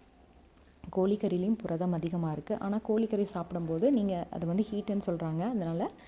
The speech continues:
அதோட சேர்த்து நீங்க வந்து குளிர்ச்சியான உணவுகளும் ஏதாவது சேர்த்து எடுத்துக்கோங்க. அப்புறம் மீன், ஆ, பன்றி இறைச்சி, இதெல்லாம்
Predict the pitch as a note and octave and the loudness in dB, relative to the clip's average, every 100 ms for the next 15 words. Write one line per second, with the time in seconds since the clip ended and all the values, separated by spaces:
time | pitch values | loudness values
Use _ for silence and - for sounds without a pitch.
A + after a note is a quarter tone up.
0 | - - - - F#3+ A3+ B3 B3 F#3+ B3 | -20 -20 -14 -2 2 4 2 2 0 4
1 | A#3+ G3+ F3+ E3+ A#3+ - A#3 A#3 - G#3+ | 6 6 2 0 -2 2 2 4 2 2
2 | G3+ F#3 E3 D#3+ F#3 D#4+ F#3 E3 E3+ - | 4 2 2 2 0 0 0 0 0 -2
3 | D#3 E3 D3 D3 D#3+ D3 C#3 - - - | -2 -2 -2 -4 -6 -4 -6 -8 -16 -20
4 | - - G#3+ - A#3 G3+ F3+ F#3 F3+ F3+ | -16 -6 -4 2 4 4 4 4 4 0
5 | - - - - E3+ E3+ - F#3 G3+ G#3+ | -8 -20 -16 -8 -4 -2 2 2 4 4
6 | F3 E3+ - D#3+ - - - - G3 F#3 | 4 2 0 -4 -4 -16 -14 -2 2 4
7 | F#3 A#3+ | 4 2